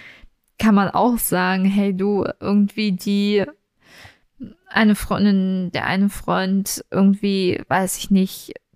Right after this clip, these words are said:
tut er dir gut oder macht dir das Freude, das natürlich ansprechen, aber egal, ob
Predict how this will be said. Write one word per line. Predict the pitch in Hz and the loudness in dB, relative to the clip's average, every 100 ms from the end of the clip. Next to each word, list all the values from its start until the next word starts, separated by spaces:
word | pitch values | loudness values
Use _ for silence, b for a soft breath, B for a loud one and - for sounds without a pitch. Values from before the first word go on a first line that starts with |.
| _ | _
tut | - 220 208 | -2 0 2
er | 196 | 2
dir | 202 | 0
gut | 196 214 214 220 208 - | 0 0 0 -2 -4 -8
oder | - 196 175 185 180 175 - | -8 -4 -2 0 0 -2 -2
macht | 196 - | -4 -4
dir | 190 | -6
das | 180 - | -6 -8
Freude, | - 131 170 202 208 | -12 -4 0 0 0
das | 185 | 0
natürlich | 202 185 196 - - | 0 0 -4 -6 -2
ansprechen, | 190 214 - - 190 - 196 | 0 0 -4 -6 -4 -2 -2
aber | - 185 180 - B B B B B _ _ _ _ - | 0 -2 -2 -6 B B B B B _ _ _ _ -2
egal, | 202 185 175 196 | 0 2 2 0
ob | 175 - | -4 -6